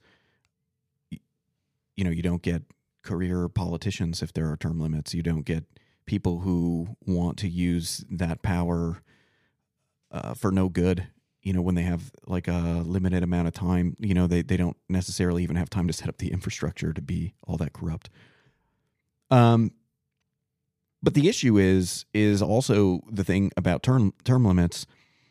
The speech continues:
is that there's a huge startup cost to being a legislator. And so if you are gonna run for Senate,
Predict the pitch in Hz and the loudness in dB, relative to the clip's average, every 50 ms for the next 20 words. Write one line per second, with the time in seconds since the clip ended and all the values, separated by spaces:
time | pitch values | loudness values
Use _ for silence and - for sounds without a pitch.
0 | _ _ _ _ _ _ _ - _ _ - 107 104 101 101 - - _ _ _ | _ _ _ _ _ _ _ -20 _ _ 2 2 2 2 2 -2 -10 _ _ _
1 | _ _ _ _ _ - - 104 98 - 117 113 107 107 98 120 123 113 - - | _ _ _ _ _ 0 0 2 4 4 4 4 4 4 4 2 2 2 0 -4
2 | - 95 95 95 95 - - - 90 85 80 78 - - - - - _ _ - | 0 2 2 2 2 -2 -4 -4 -2 -2 -2 -2 -4 -8 -12 -14 -18 _ _ -8
3 | 95 90 95 87 87 85 78 76 67 - - - - 85 90 85 87 85 - - | -4 -2 0 2 2 0 0 -2 -4 -6 -10 -8 -4 -4 -4 -2 -4 -6 -6 -6
4 | 76 73 - - - - - _ _ _ _ _ _ _ _ _ _ _ _ _ | -6 -6 -6 -8 -12 -14 -16 _ _ _ _ _ _ _ _ _ _ _ _ _
5 | _ _ _ _ _ _ _ _ _ _ - - 101 98 95 - - - 110 101 | _ _ _ _ _ _ _ _ _ _ 0 2 2 2 2 0 0 2 4 4
6 | 104 104 101 95 95 87 - - - 98 - - - 87 98 110 123 123 120 117 | 6 4 4 2 0 -2 -6 -4 -4 -4 -4 -4 -4 -2 0 2 4 4 4 4
7 | 117 110 107 - - 98 95 104 92 87 87 90 95 98 95 - 80 - - 82 | 2 2 0 0 -2 0 0 2 0 2 2 2 2 2 2 0 -2 -2 -2 -2
8 | 82 87 85 80 | 0 0 0 -2